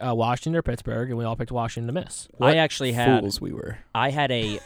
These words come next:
Speaker 2: futures wager on the Islanders to win the division, which we know how that one ended
Speaker 1: I
Speaker 2: up
Speaker 1: believe that's
Speaker 2: for
Speaker 1: lost.
Speaker 2: me. So, yep, no, that would be counted as a loss in my
Speaker 3: Mm.
Speaker 2: playbook.
Speaker 1: That, that,
Speaker 2: So.
Speaker 1: that's a loss. They're, uh, sixteen games out of first place.
Speaker 2: That would, yep.
Speaker 3: Can't win 'em all.
Speaker 1: No, can't, can't, <laughs> cannot win them all.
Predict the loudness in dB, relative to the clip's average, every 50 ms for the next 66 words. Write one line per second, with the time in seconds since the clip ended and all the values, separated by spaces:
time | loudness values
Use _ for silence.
0 | -14 -18 -18 -16 -10 -4 -2 -2 0 0 0 0 0 0 -2 -2 -2 -2 -2 -4
1 | -4 -4 -4 -4 -4 -2 -2 -2 -2 -2 -4 -6 -6 -8 -10 -10 -8 -6 -6 -6
2 | -6 -8 -8 -6 -4 -4 -4 -6 -8 -14 -16 -16 -14 -12 -12 -10 -10 -12 -14 -12
3 | -8 -6 -4 -4 -4 -4 -4 -4 -4 -2 0 0 -2 -2 -4 -8 -10 -10 -8 -4
4 | -2 0 0 0 2 2 2 2 2 2 2 0 0 2 2 4 4 2 0 -4
5 | -6 -8 -8 -8 -6 -6 -6 -6 -6 -4 -6 -6 -6 -6 -6 -4 -2 -2 -2 -2
6 | -2 -4 -6 -4 -6 -6 -4 -4 -6 -4 -4 -4 -4 -4 -6 -6 -6 -6 -6 -8
7 | -8 -8 -6 -6 -6 -8 -10 -12 -10 -10 -10 -10 -8 -6 -6 -6 -8 -8 -6 -6
8 | -4 -4 -4 -4 -2 -2 -2 -2 -2 -4 -6 -10 -8 -8 -6 -6 -6 -6 -6 -6
9 | -6 -6 -6 -4 -6 -6 -6 -6 -4 -4 -2 -2 -4 -6 -8 -8 -8 -8 -8 -8
10 | -8 -10 -10 -10 -12 -12 -12 -12 -12 -10 -10 -12 -10 -12 -14 -14 -16 -18 -14 -8
11 | -4 -4 -4 -6 _ -14 -16 -10 -6 -6 -6 -4 -6 -6 -6 -6 -6 -6 -6 -8
12 | -10 -12 -16 -14 -10 -10 -8 -8 -8 -10 -14 -18 -20 _ _ -10 -6 -4 -4 -4
13 | -6 -12 -12 -4 0 2 2 2 2 -2 -6 -8 -10 -14 -14 -12 -10 -10 -8 -2
14 | 2 6 6 8 8 6 6 4 2 2 2 2 2 2 2 2 0 -4